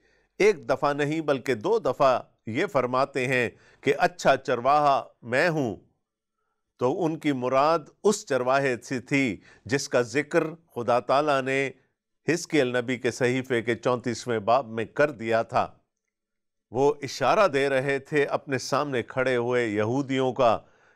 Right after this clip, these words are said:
کہ میں وہی اچھا چرواہا ہوں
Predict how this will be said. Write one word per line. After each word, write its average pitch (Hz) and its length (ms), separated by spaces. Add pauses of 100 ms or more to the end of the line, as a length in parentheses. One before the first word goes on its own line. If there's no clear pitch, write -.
کہ 113 140
میں 117 200
وہی 156 480
اچھا 131 340
چرواہا 131 640
ہوں 123 320